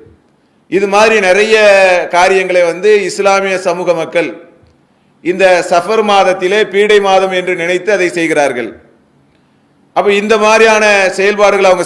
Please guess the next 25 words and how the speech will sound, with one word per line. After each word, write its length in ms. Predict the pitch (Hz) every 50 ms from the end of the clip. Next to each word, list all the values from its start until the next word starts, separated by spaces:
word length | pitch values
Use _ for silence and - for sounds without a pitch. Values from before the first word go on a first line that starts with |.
| 175
செய்றாங்கன்னு 480 | 185 185 185 185 180 175 175 170 151 165
சொன்னா, 240 | 151 151 160 180 185 165 135 107 - - - - _ _ _ _ - 165
இது 160 | 202 208 208 202 196 190 185 175 165 165
யாருடைய 500 | 175 185 214 233 233 226 220 220 208 208 208 196 -
பழக்கம்? 420 | 190 185 185 180 185 180 180 196 196 190 - - - _ _ _ _ _ _ _
ஒரு 180 | - 165 185 185 - -
மாதமோ 500 | 175 185 202 208 202 202 190 196 208 220 226 220 196
ஒரு 120 | 196 185 180 175 175
நாளோ 320 | 175 185 196 190 190 214 220 208 202
ஒரு 100 | 196 185 - 170
காலமோ 380 | 180 196 202 196 185 180 165 143 - - - - _ _ - 147
அல்லது 260 | 185 202 208 208 226 220 196 185
இந்த 160 | 185 196 190 196 190 180 - 180
காலத்தை 460 | 175 190 214 220 220 214 - 214 214 208 202 202
வந்து 220 | 202 202 196 220 220 202 190
மோசமான 520 | 196 208 208 208 214 202 202 202 208 208 208 196 180 - -
பீடை 260 | 185 208 214 214 220 214 208
என்று 180 | 196 196 202 190 185
நினைக்கக்கூடிய 540 | 180 185 185 180 202 - 175 180 170 175 185 202 214 208 - - - - _ _ 165
அந்த 160 | 185 202 196 196 185 180 185 -
தன்மை 320 | 180 190 214 226 226 233 220 208 190
யாருடைய 380 | 185 202 220 220 214 214 208 214 208 208
தன்மை 240 | 190 185 196 196 202 196
அப்படின்னு 260 | 190 185 185 175 160 165
கேட்டால், 360 | 160 160 165 165 185 202